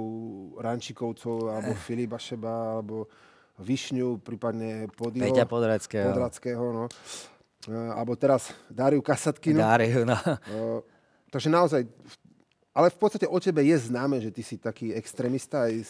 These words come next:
Speaker 1: svojimi stavkami, to je tak asi dvanásť rokov dozadu, keď ty ako bývalý šprinter, ktorý neodbehol v kuse viac ako kilometr, sa stavil, že zabehne maratón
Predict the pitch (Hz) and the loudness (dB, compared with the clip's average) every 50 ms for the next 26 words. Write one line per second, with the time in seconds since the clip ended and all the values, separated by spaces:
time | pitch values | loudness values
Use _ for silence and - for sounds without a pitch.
0 | - - - - 107 107 120 123 127 127 120 110 - - - - 113 110 113 - | -12 -12 -10 -8 -6 -4 -2 -2 -2 0 -2 -2 -4 -8 -8 -6 -6 -4 -4 -4
1 | 131 127 135 139 147 135 - 110 - 113 107 113 107 - - 104 113 120 123 123 | -4 -2 -2 -2 -4 -4 -4 -6 -6 -6 -6 -6 -8 -10 -8 -4 -4 -2 -2 -4
2 | 110 123 131 - 113 107 110 117 107 120 113 123 120 - 117 98 - - 127 120 | -4 -6 -8 -8 -8 -8 -6 -4 -4 -4 -4 -4 -6 -6 -8 -10 -8 -6 -6 -4
3 | 117 117 - - 110 101 107 120 127 131 131 117 101 - - - 123 120 120 - | -4 -6 -8 -10 -10 -6 -4 -2 -2 0 -2 -2 -4 -10 -10 -8 -8 -6 -4 -6
4 | 120 113 - - 120 123 117 - - - - - _ _ _ _ 110 117 127 139 | -6 -6 -8 -8 -6 -6 -6 -8 -12 -18 -20 -20 _ _ _ _ -4 0 0 0
5 | 135 120 131 127 123 110 - - 139 - - 113 123 127 113 135 131 - 113 - | 0 2 0 0 0 -2 -4 -6 -6 -6 -2 -2 0 0 0 0 -2 -4 -6 -6
6 | - 135 131 131 127 - 131 123 113 - 123 113 - - - - - - _ _ | -2 -2 0 0 0 0 -2 -2 -2 -4 -4 -6 -6 -8 -16 -20 -20 -20 _ _
7 | - - - - - 135 143 147 147 143 - 143 110 127 135 135 147 127 131 127 | -10 -10 -2 4 6 6 6 6 4 2 0 0 0 0 2 2 2 0 0 0
8 | 123 127 131 139 135 - 139 135 131 127 127 | 0 2 2 2 2 2 0 -2 -4 -4 -6